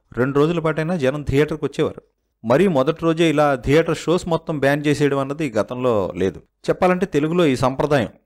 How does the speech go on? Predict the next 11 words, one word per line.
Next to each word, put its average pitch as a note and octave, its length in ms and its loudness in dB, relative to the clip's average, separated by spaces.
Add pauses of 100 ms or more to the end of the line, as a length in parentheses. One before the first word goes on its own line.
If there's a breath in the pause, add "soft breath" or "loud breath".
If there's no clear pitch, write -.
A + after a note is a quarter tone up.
(260)
Son C3 300 -4
of D#3 180 2
India C#3 280 2 (120)
అనే B2+ 160 -4
ఒక C3 140 0
సినిమాతో B2 360 -2
మొదలైందని A#2 500 -2
చెప్పొచ్చు. - 300 -6 (300)
తర్వాత F3 280 2
జిన్నా C#3+ 320 0
కూడా E3 240 0